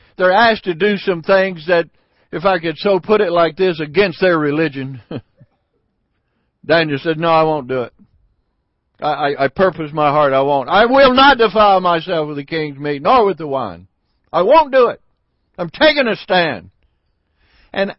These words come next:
after Daniel takes the stand, there are three hi-, of his buddies, three young men, they come up and they say, "We won't either." But somebody had to take the stand first. Do you see what I'm saying? We're always wanting somebody else to do it.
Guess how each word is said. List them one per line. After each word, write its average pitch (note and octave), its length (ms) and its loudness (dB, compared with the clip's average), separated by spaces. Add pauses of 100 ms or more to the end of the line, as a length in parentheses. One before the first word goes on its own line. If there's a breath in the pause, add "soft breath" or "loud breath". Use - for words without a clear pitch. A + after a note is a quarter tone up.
after D#4+ 420 -2
Daniel A#3+ 640 0
takes A#3+ 380 -2
the F#3+ 120 -8
stand, G#3 480 -4
there G3+ 160 2
are F3 40 -2
three B3+ 560 -6
hi-, A#3+ 180 0
of F#3 180 -4
his G3+ 260 0
buddies, A3 500 -2
three A3+ 200 -4
young A3 280 0
men, A#3+ 240 -4 (180 soft breath)
they A#3 140 -2
come G#3+ 240 -2
up G#3 100 4
and E3+ 80 -6
they F3+ 120 -2
say, F#3+ 180 2
"We A#3+ 180 0
won't G#3+ 280 2
either." A3 340 -2 (1300)
But G#3+ 220 0 (140)
somebody G3 600 2
had F3 300 -2
to F3 120 -4
take - 360 -4
the F3 220 -6
stand E3 440 -4 (120)
first. A2 300 -6 (120)
Do B2 60 -14
you D#3 100 -8
see G3+ 200 -4
what E3 160 -2
I'm B2+ 160 -10
saying? F#2+ 400 -16 (760 soft breath)
We're D#4 140 4
always C#4+ 500 4
wanting B3+ 340 2
somebody B3 520 2
else A#3+ 280 0
to A3+ 100 -10
do F3+ 220 0
it. G#2+ 120 -10